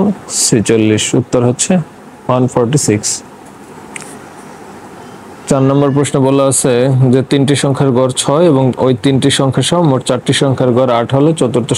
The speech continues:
সংখ্যার অর্ধেক কত? তো চারটি সংখ্যার গড়, যে তিনটি সংখ্যার গড় বলা আছে ছয়, তাহলে তিনটি সংখ্যার সমষ্টি হচ্ছে আঠারো এবং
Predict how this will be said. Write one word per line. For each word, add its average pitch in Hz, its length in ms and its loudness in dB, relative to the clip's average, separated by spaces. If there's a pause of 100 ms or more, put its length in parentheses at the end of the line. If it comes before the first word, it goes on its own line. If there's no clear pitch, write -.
সংখ্যার 127 340 0
অর্ধেক 113 320 0
কত? 110 160 0 (800)
তো 135 80 2 (240)
চারটি 139 380 0
সংখ্যার 147 320 0 (100)
গড়, 135 260 2 (160)
যে 139 100 4 (280)
তিনটি 143 320 2
সংখ্যার 151 340 0
গড় 135 220 2
বলা 143 260 2
আছে 131 240 0 (640)
ছয়, 117 320 2 (220)
তাহলে 139 280 2 (600)
তিনটি 135 240 2 (100)
সংখ্যার 139 300 0 (100)
সমষ্টি 131 520 0
হচ্ছে 139 220 -4 (140)
আঠারো 143 320 0 (640)
এবং 127 140 2